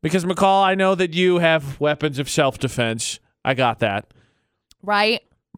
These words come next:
Speaker 1: My <laughs> question is,
Speaker 2: What?
Speaker 1: what non-guns exist in houses? Because, like, I grew up with people that had katanas or had a sword, but,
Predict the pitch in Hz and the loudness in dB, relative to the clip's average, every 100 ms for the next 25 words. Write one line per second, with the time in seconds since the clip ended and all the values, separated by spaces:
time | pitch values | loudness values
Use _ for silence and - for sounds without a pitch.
0 | _ _ _ _ _ _ _ _ _ _ | _ _ _ _ _ _ _ _ _ _
1 | _ _ - 180 - - - - - - | _ _ -2 -2 0 -4 0 -2 -2 0
2 | 190 139 123 131 208 254 294 285 240 190 | 0 2 0 -2 0 2 4 4 4 4
3 | 247 233 190 202 208 214 214 170 139 190 | 2 2 2 2 4 2 2 0 2 4
4 | 180 151 147 143 - 156 151 165 165 160 | 4 2 0 -4 -4 -2 -2 -4 -4 -2
5 | 160 151 135 127 151 175 151 - - _ | -2 -2 -6 -8 -2 -2 -2 -10 -20 _
6 | 170 170 - - 190 214 226 214 185 175 | -2 -2 -8 -2 -2 0 2 2 0 -2
7 | 170 147 156 147 143 120 120 147 - _ | -2 0 0 0 -2 0 -2 -4 -10 _
8 | _ - 233 240 269 277 240 185 131 135 | _ -8 -6 -2 -2 0 0 0 0 -2
9 | 135 147 180 185 - 220 - 285 262 233 | -2 0 0 -2 -2 -2 0 0 2 2
10 | 170 208 | 0 -6